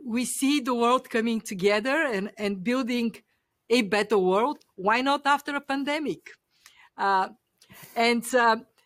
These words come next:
uh, yes, we can make mistakes and not take the right road, uh, to, uh, travel,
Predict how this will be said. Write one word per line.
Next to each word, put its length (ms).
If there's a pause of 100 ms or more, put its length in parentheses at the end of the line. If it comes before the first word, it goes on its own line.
(240)
uh, 220
yes, 880 (960)
we 400
can 640 (580)
make 600
mistakes 840
and 280
not 340
take 380
the 120
right 320
road, 340
uh, 300
to, 340 (100)
uh, 240
travel, 520